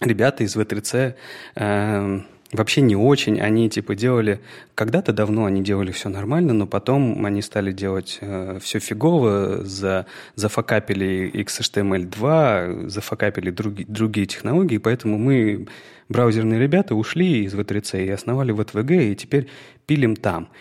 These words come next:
И если вы хотите знать, что, что будет, э, в браузерах, то смотрите в В Т В Г. И он ещё так, знаешь, очень дерзко сказал,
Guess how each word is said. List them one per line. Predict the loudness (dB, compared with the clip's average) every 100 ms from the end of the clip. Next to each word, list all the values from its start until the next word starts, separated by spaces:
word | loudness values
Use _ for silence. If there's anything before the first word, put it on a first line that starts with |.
| -2
И | 2
если | 2 0
вы | -2
хотите | -2 -4 -6
знать, | -2 0 0 -4
что, | -8 -4 -2 -2 -4 -12 -14
что | -4 -2
будет, | 0 -2 -2 -8 -12 -18 -10
э, | -6 -6 -6 -6 -8
в | -10
браузерах, | -4 -2 0 -2 -4 -10 -20 _
то | -6 -6 -6
смотрите | -6 -2 0 0 -2
в | -4
В | -6
Т | -4
В | -6
Г. | -4 -8 -8 -20 -20 -4
И | 2
он | 6
ещё | 4 2
так, | 0 0
знаешь, | 0 -2 -2 -4
очень | -4 -6 -8 -12 -2
дерзко | 2 2 0
сказал, | -8 -8 -4 -4